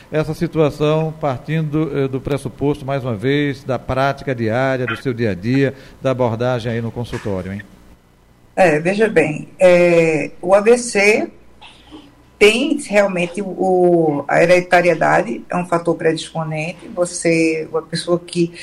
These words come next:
Speaker 2: por exemplo, hereda-, hereditariedade em relação a uma malformação vascular, o aneurisma.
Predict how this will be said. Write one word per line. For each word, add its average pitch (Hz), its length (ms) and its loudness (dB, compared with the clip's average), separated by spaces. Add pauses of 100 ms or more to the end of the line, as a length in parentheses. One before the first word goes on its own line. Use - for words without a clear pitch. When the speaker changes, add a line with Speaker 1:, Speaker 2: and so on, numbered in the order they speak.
(180)
Speaker 2:
por 214 120 4
exemplo, 120 380 0
hereda-, 185 640 4
hereditariedade 185 800 2
em 185 60 -8
relação 185 400 -2
a - 20 4
uma 185 120 -2
malformação 185 560 0
vascular, 170 460 -2
o 147 80 2
aneurisma. 160 600 -4